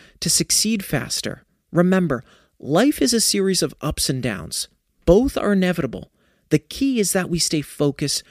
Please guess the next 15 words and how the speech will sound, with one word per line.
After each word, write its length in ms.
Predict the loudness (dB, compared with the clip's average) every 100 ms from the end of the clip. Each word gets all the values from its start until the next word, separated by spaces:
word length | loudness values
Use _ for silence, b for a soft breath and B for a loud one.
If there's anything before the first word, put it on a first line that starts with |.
| b b
during 380 | -2 0 0 -2
bad 300 | -2 -4 -2
situations 920 | -2 -2 -4 -6 -4 -6 -8 -8 -12 -12 B -4
and 120 | -2
stay 200 | 2 0
humble 580 | 0 -2 0 2 0 -6 b -2
when 140 | 2
everything 380 | 2 0 0 0
is 120 | 0
going 360 | 0 0 0 -4
our 300 | -6 -6 -6
way. 380 | -6 -6 -6 -10 _ _ _ -8
Never 380 | -2 0 2 2
be 200 | 2 2
afraid 440 | 0 -2 -2 -2